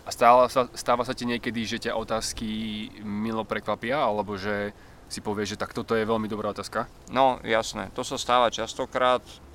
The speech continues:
Speaker 2: ehm, zasa tým, že aj ja som človek, takže nie vždycky viem na všetko odpovedať.
Speaker 1: Mhm.
Speaker 2: Takže potom si spätne veci študujem. A častokrát ešte máme aj, a, po ruke domáceho sprievodcu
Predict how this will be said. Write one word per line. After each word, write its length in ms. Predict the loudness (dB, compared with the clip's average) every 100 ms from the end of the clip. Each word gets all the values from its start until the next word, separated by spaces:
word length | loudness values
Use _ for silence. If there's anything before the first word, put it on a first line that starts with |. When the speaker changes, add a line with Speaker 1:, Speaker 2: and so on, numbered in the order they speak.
| -12
Speaker 2:
ehm, 560 | -8 -6 -6 -6 -8 -12 -18 -20 -20 -20 -20 -20 -20 -20 -20 -20 -6
zasa 400 | 2 2 2 0
tým, 240 | 0 -2
že 320 | 2 2 2 -2
aj 140 | 0 2
ja 80 |
som 240 | 2 -2 -4
človek, 320 | 0 0 0
takže 400 | -4 -2 -4 -4 -8 -20 -18 -18 -16 -16
nie 200 | -6 -2
vždycky 360 | -2 -2 -4 -2
viem 80 | -2
na 80 | -4
všetko 400 | -6 -2 -2 0
odpovedať. 560 | 0 2 2 0 -4
Speaker 1:
Mhm. 320 | -8 -6 -6
Speaker 2:
Takže 280 | -4 -4 -4
potom 320 | -6 -4 -4 -6
si 120 | -6
spätne 460 | -2 0 0 0
veci 240 | 0 0 -4
študujem. 640 | -10 -8 -4 2 2 0 -6
A 200 | -4 -4
častokrát 960 | 0 0 0 -2 -6 -2 4 6 6 4 -6
ešte 360 | -8 -6 -4 -2
máme 500 | 2 2 2 0 -2 -12 -20 -20 -20 -4
aj, 560 | 4 8 8 6 2
a, 160 | -2 0 2 4 2 0 -6 -6
po 120 | -2
ruke 240 | 0 -2 0
domáceho 400 | 2 0 0 -4
sprievodcu 640 | -2 -2 0 -2 -2 -4